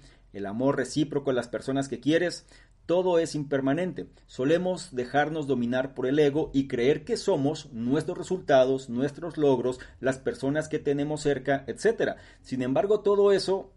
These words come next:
realmente no tenemos un control real. Son cosas que pueden cambiar y tendríamos que entender que las cosas, si no trabajamos constantemente en ellas,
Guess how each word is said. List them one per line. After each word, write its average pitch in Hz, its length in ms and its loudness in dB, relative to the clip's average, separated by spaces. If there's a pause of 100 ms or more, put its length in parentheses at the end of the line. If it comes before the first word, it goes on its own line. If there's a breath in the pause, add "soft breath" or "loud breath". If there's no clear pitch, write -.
realmente 151 800 0
no 135 220 0
tenemos 147 440 -2
un 139 140 -2
control 131 540 -2 (280 loud breath)
real. 196 300 2
Son 175 160 -6
cosas 170 320 -6
que 139 80 -2
pueden 143 320 -2
cambiar 151 580 4
y 127 260 -4
tendríamos 147 880 -4
que 156 140 -4
entender 131 720 2 (480 soft breath)
que 131 100 0
las 123 180 -4
cosas, 196 680 0
si - 320 -4
no 170 260 0
trabajamos 190 560 -2
constantemente 160 920 -6
en 170 100 -4
ellas, 135 440 0